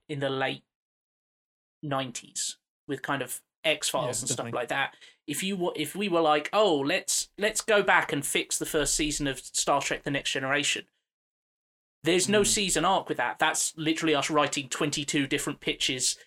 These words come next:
Speaker 1: for Star Trek
Speaker 2: <laughs>
Speaker 1: episodes. Uh, and even, you know, more modern stuff, you know, you've got to take into account that each T V episode has to be a, like, coherent,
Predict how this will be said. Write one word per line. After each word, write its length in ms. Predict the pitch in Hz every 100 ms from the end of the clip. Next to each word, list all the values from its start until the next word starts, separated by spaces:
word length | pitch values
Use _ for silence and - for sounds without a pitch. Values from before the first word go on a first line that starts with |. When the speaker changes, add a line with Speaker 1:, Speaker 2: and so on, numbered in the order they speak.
| _
Speaker 1:
for 420 | - 160 139 135 -
Star 360 | - 190 160
Trek 200 | - 165 196
Speaker 2:
<laughs> 0 |
Speaker 1:
episodes. 760 | 196 180 175 - 160 - - - _ _ _ _ _
Uh, 180 | 165 160 -
and 140 | 180
even, 460 | 190 180 170 160 147
you 120 | 165
know, 240 | 147 135 -
more 220 | 156 143
modern 400 | 156 180 156 135
stuff, 400 | - 135 120 -
you 80 | 147
know, 220 | 131 123 - _ _ _ _ _
you've 180 | 165 143
got 240 | - 160 -
to 200 | - 143
take 280 | - 151 147
into 200 | 135 131
account 340 | - 147 131
that 180 | - -
each 440 | 147 143 - - - -
T 180 | - 143
V 160 | 147
episode 380 | 220 214 156 139
has 180 | 139 -
to 80 | -
be 420 | 180 165 135 131 _ _ _ _ _ _ 156
a, 340 | 139 127 131 _ _ _ _ _ _ _ _ _
like, 260 | 151 127 -
coherent, 540 | - 156 151 147 135